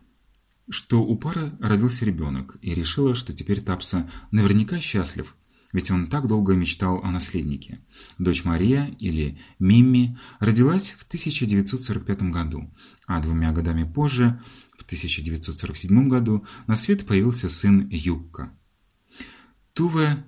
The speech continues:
обладала уникальным даром прощать людей и принимать их такими, какие они есть. Она смогла выстроить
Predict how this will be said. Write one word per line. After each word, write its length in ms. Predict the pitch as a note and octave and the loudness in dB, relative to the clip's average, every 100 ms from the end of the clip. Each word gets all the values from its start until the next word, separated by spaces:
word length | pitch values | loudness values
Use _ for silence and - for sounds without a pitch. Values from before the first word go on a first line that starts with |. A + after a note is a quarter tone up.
| _ _ _ | _ _ _
обладала 480 | - F#2+ G2 A2 A2 | 0 2 4 4 2
уникальным 600 | G#2+ G#2+ G#2 D3+ D3 B2+ | 2 2 2 0 4 4
даром 400 | G#2 A2+ G#2+ G#2 | 6 4 4 2
прощать 380 | - F#2 G#2 F#2+ | 0 0 0 0
людей 440 | F2 F#2 A#2 A2+ - - - | 0 2 2 2 -4 -20 -2
и 200 | G2 F#2+ | 2 2
принимать 560 | F#2+ G2 F#2+ G2+ - | 2 4 4 2 0
их 140 | - - | -8 -4
такими, 580 | - - D#3+ C#3 A#2+ - | -6 -2 0 0 0 -6
какие 280 | - - G2 | -10 -4 -2
они 160 | F2 E2 | 0 -2
есть. 460 | D2+ - - - _ _ - - | -2 -6 -10 -18 _ _ -18 -2
Она 160 | F#2+ | 0
смогла 380 | F2+ F#2 F2 F2+ | 2 0 0 2
выстроить 520 | F2+ - F2+ E2+ - | 0 0 -2 -2 -4